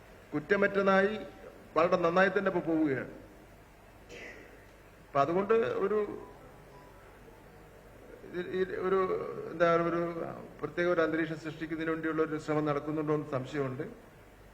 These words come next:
അത് ഇന്ന് അങ്ങനെ ഉണ്ടെങ്കിൽ അതിന് പിൻ-, പിന്മാറണം എന്നുള്ളൊരു കാര്യം ഞാൻ പറഞ്ഞു. നേരത്തെ പറഞ്ഞ പോലെ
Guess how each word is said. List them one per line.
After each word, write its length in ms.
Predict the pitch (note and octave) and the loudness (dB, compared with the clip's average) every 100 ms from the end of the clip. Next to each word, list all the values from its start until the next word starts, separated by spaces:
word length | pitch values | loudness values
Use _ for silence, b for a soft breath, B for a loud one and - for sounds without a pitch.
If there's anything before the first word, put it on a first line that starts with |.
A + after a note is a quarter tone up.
| - - | -20 -8
അത് 140 | C#3+ E3 | -4 -2
ഇന്ന് 200 | E3+ F3 | 0 0
അങ്ങനെ 240 | F3 E3 | 4 4
ഉണ്ടെങ്കിൽ 320 | E3 G3 G#3+ | 4 2 4
അതിന് 200 | G3 F#3+ | 2 2
പിൻ-, 220 | E3+ E3+ - | -2 -4 -4
പിന്മാറണം 600 | E3+ E3+ E3 E3 D#3+ D#3 | -2 2 2 2 -2 -2
എന്നുള്ളൊരു 520 | D#3 D3+ D3 B2+ B2+ | 0 0 0 -2 -2
കാര്യം 200 | C#3+ C#3+ | -2 0
ഞാൻ 120 | C#3+ | -2
പറഞ്ഞു. 240 | C3 C3 E3 | -2 -2 -2
നേരത്തെ 320 | D3+ D3 D#3 | -2 -2 -2
പറഞ്ഞ 260 | D3 D3 D3 | -2 -2 0
പോലെ 440 | C#3+ C#3+ F3 | 0 0 -2